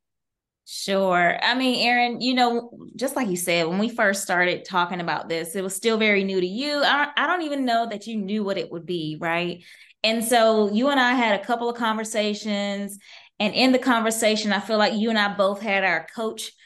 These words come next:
and coachee hat, and we were kind of switching those hats along the conversation, you know, where you needed some more inspiration or insight, I, I'd give that to you. And I, I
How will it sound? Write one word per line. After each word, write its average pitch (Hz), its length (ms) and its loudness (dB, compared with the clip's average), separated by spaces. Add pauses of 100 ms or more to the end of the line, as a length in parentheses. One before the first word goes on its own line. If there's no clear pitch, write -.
(240)
and 196 160 -4
coachee 226 380 2
hat, 214 320 2
and 208 80 2
we 214 80 0
were 208 80 -2
kind 220 180 -2
of 214 60 -2
switching 226 420 -2
those 214 280 0
hats 220 420 0
along 214 240 -4
the 214 80 -6
conversation, 214 960 -4
you 214 80 -6
know, 190 220 -6
where 220 400 -2 (280)
you 233 140 -10
needed 240 300 -4
some 226 100 -6
more 226 180 -2
inspiration 220 720 -2 (160)
or 214 80 -4
insight, 208 520 -2
I, 202 160 0
I'd 196 240 -6
give 202 140 -6
that 208 160 -6
to 226 120 -10
you. 220 160 -6
And 214 160 -4
I, 220 120 0 (100)
I - 80 -2